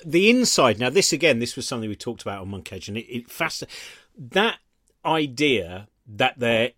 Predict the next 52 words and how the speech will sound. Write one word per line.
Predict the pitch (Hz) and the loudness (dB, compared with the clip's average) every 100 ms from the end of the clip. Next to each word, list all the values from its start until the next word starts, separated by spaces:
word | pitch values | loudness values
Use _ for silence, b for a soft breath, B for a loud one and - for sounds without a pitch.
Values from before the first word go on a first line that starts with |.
| - | 0
is | 139 123 - | 2 2 0
no | 117 107 110 | 2 2 0
inside, | 117 107 - 101 | -2 -4 -4 -6
because | - 135 | -4 2
I, | 139 | 2
I, | 156 135 143 151 | 4 2 2 2
I | |
think | 135 151 131 | 0 -4 -6
the | 127 | -6
instinctual | 123 - 165 - 143 | -4 -4 -4 -4 -6
thing, | - 135 127 123 120 127 135 | 0 2 2 0 -4 -6 -4
if | 120 | -4
someone's | - 123 117 - | -2 -4 -4 -6
picking | 135 120 123 | -10 -8 -8
up | |
this | 117 - | -8 -6
book, | 123 113 | -4 -4
is | 110 | -4
their | 120 | -4
initial | 117 117 123 | -4 -6 -8
will, | 113 117 | -4 -4
will | 123 117 | -2 -2
be | 120 120 | -2 -2
the | 113 | -4
sense | - 120 117 - | -4 -4 -6 -4
that, | 113 110 B B B _ | -2 -2 B B B _
that | 135 120 | 0 4
there | 127 123 | 6 6
is | 165 143 | 6 2
this | 131 117 | -2 -2
event | 131 180 - | 2 2 2
horizon, | 120 110 104 101 107 104 b b - | -4 -2 -2 -4 -4 -6 b b -4
and | 131 | 0
then | 131 123 | 0 -2
people | 131 120 113 | -4 -6 0
go | 117 | 2
beyond | 98 117 110 101 92 | 4 4 2 0 -8
the, | 92 101 98 104 | -4 -4 -4 -6
the, | - 101 101 | -4 -2 -2
the, | 98 113 110 | -4 -6 -2
that | 120 101 | -2 0
there | 113 | 0
is | 107 | 0
something | - 104 120 98 | -4 -8 -8 -2
beyond | 113 104 95 | 0 0 -4
that | 98 | -8
event | 92 101 92 | -8 -8 -8
horizon. | - 90 87 82 90 | -10 -10 -10 -12 -14
There's | - | -8
something | 120 - 101 | -8 -6 -2
beyond | 113 110 104 | 0 0 -2
that, | 98 104 | -4 -4